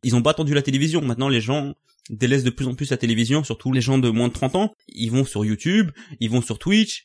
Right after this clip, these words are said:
Enfin, ils savent où aller pour avoir les, les choses qui les intéressent. Et puis, euh, juste pour finir de répondre au monsieur qui disait, oui, euh, les jeux vidéo, euh, c'est trop violent, et cetera.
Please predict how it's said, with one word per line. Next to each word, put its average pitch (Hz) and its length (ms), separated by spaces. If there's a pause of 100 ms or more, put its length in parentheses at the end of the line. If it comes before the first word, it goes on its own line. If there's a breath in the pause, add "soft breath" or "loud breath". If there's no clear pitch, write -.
Enfin, 214 220
ils 127 120
savent 175 220
où 143 140
aller 156 160
pour 131 180
avoir 127 220
les, 107 440
les - 280
choses 165 200
qui 147 60
les 147 80
intéressent. 139 500 (380 loud breath)
Et 127 160
puis, 185 240
euh, 139 120
juste 180 180
pour 160 160
finir 156 500
de 120 100
répondre 131 500 (920)
au 113 100
monsieur 117 380
qui - 120
disait, 110 240
oui, 147 320
euh, 107 220
les 107 120
jeux 110 180
vidéo, 120 580
euh, 98 180
c'est - 140
trop - 120
violent, 107 300
et 120 60
cetera. 110 340